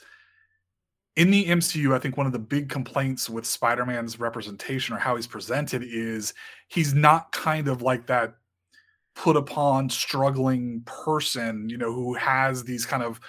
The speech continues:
personal struggles in his life, this kind of pain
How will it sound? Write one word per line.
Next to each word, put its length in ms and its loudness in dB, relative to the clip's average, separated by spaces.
personal 400 6
struggles 360 0
in 60 0
his 140 -2
life, 280 2
this 160 -4
kind 160 0
of 140 -8
pain 720 0